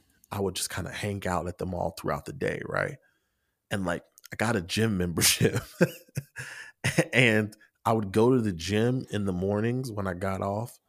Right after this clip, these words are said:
and, like, sleep in the parking lot of the gym for about two, three hours. Get up and go in the gym, work out to get woke up,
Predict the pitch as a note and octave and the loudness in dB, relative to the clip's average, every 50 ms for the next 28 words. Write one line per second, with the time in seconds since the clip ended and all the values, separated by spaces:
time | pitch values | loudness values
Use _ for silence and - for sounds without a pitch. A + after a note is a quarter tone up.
0 | _ _ _ _ _ _ _ _ _ _ _ _ _ _ _ - G#2 G2+ F#2+ F#2 | _ _ _ _ _ _ _ _ _ _ _ _ _ _ _ -2 -2 0 0 0
1 | F#2+ F#2+ G2 F#2+ E2 - - - - _ _ _ _ _ _ _ _ _ _ _ | 0 0 0 -2 -4 -6 -12 -20 -20 _ _ _ _ _ _ _ _ _ _ _
2 | _ - - - - - - G#2 A#2 A2+ G2+ - - - G#2 G2+ F#2+ F2+ - - | _ -6 -2 0 2 2 4 4 2 2 0 -2 -4 -2 0 0 0 0 -2 -4
3 | - - G2+ F#2 - G2 F#2 F2+ E2+ E2+ F2 E2 D#2+ D#2+ E2+ D#2+ - - F2+ E2+ | -2 0 0 0 0 0 0 0 0 0 0 0 -2 -2 -4 -6 -4 -4 -4 -4
4 | F2 - - - _ _ _ _ _ _ _ _ _ _ _ _ _ _ _ _ | -4 -6 -10 -14 _ _ _ _ _ _ _ _ _ _ _ _ _ _ _ _
5 | _ _ _ _ _ _ _ _ _ _ _ _ _ - - G#2+ F#2 F2+ D#2 A1+ | _ _ _ _ _ _ _ _ _ _ _ _ _ -2 0 2 2 2 2 2
6 | - - - G#2 F#2 - - F2+ F2 F2 - - - - - C3 - - - _ | 0 -2 -2 -2 -2 -2 -2 -2 -2 -2 -2 -6 -8 -8 -10 -12 -14 -18 -20 _
7 | _ _ _ _ _ _ - - A2+ A#2 A#2 A2 G#2+ A2 G2+ G2+ F#2+ F#2 G2+ A2 | _ _ _ _ _ _ 0 2 6 6 6 6 6 4 0 0 0 2 4 6
8 | A2 G#2 F2 D2 F#2+ A2 G#2+ G#2+ G#2 G2 F#2 F#2 G2+ G#2 G#2 A#2 C3 D3+ D#3+ D#3 | 6 6 4 2 2 2 2 2 0 0 0 2 2 4 4 4 4 2 -2 -4
9 | - _ _ _ _ _ _ _ _ _ _ _ _ _ _ _ _ _ _ - | -10 _ _ _ _ _ _ _ _ _ _ _ _ _ _ _ _ _ _ -12
10 | - F#2+ F2 G2 A2 G#2+ - - G#2 G#2 B2 B2+ - - G2 G2 A2 G#2 - G2 | -6 0 4 6 6 6 8 8 8 8 8 6 2 0 0 2 2 2 4 4
11 | G#2 G#2 G#2 - G#2+ G#2+ A#2+ A2+ - - | 4 4 4 4 4 4 4 2 -2 -6